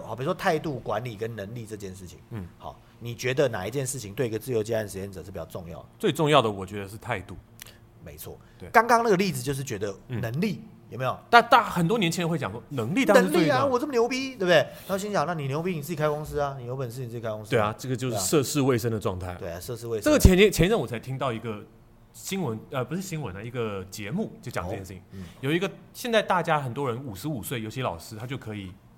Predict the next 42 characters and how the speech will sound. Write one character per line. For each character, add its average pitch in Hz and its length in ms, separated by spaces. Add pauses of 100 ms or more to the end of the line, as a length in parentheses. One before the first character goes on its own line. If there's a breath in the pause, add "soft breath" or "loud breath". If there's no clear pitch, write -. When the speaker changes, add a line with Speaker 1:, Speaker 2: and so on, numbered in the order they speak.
(140)
Speaker 2:
退 151 220
休 110 300
了。 98 140
Speaker 1:
你 123 80
Speaker 2:
然 180 60
后 240 60
就 202 180
有 151 40
个 127 80
大 165 160
学 123 120
教 123 200
授 143 120
就 131 60
觉 110 160
得， 95 160 (160)
哇， 117 200 (320 soft breath)
我 113 120
是 156 140
专， 147 340
专 170 160
门 131 140
教 147 140
人 113 160
家 120 180
就 127 120
是 127 120
那 120 120
个 98 300
管 104 300
理 123 100
学 92 240
的 107 100
老 95 160
师。 - 140
Speaker 1:
哦。 90 240 (420 soft breath)
Speaker 2:
我 113 140
就， - 100 (220)
教， 175 240
教 165 180
授 135 260
哦， 101 140